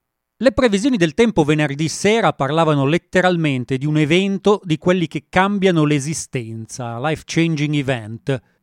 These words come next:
Non si può dire che non ci abbiano preso.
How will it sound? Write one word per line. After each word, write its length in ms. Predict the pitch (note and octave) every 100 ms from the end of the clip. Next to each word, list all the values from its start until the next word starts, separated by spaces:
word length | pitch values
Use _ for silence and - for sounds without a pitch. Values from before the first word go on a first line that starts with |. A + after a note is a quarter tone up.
| -
Non 340 | F#3 G3 F3+ E3
si 100 | E3+
può 140 | G#3
dire 320 | F3+ D3+ D#3
che 100 | -
non 220 | C#3+ C#3+ C3
ci 120 | D#3
abbiano 340 | C#3+ D3+ D3
preso. 560 | - D3 B2 A#2 C3+